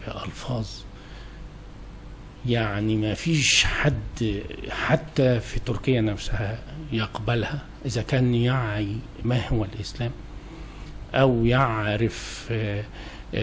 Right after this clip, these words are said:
آه، المصحف حتى شكله إيه، آه، ويدعي إنه مسلم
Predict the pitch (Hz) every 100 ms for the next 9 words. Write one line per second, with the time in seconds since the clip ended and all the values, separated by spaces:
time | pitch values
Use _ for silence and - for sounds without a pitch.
0 | 107 104 101 101 101 104 - 110 110 117
1 | 113 110 107 107 117 139 - 110 - -
2 | 117 123 - 104 123 170 - - - -
3 | - 113 113 107 104 110 113 117 127 123
4 | 107 113 110 113 - 139 143